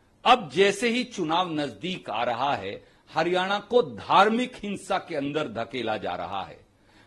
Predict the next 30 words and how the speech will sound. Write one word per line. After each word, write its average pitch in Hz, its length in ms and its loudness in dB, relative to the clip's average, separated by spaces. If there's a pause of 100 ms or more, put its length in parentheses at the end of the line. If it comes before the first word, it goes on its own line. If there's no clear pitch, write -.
(120)
बताइए 247 540 6
क्या 220 260 0
कारण 196 420 2
है 185 160 -2
कि 196 100 -2
हमारे 170 440 2
हरियाणा 139 480 0
में, 107 220 -6 (360)
शांति 214 480 2
प्रिय 202 320 -2
हरियाणा 135 480 -2
में 101 200 -10 (440)
पचहत्तर 226 600 2
वर्षों 180 440 -2
में 190 200 -4
देश 160 240 -4
की 175 160 -8
आजादी 139 520 -2
के 113 140 -12
बाद 110 340 -4 (320)
कभी 156 240 -2
धार्मिक 120 500 -8
दंगे 113 300 -6
नहीं 110 320 -10
हुए। 85 260 -14 (340)
पहली 175 380 0
बार 151 260 0
धार्मिक 127 560 -6
दंगे 120 300 -6
हुए, 160 460 2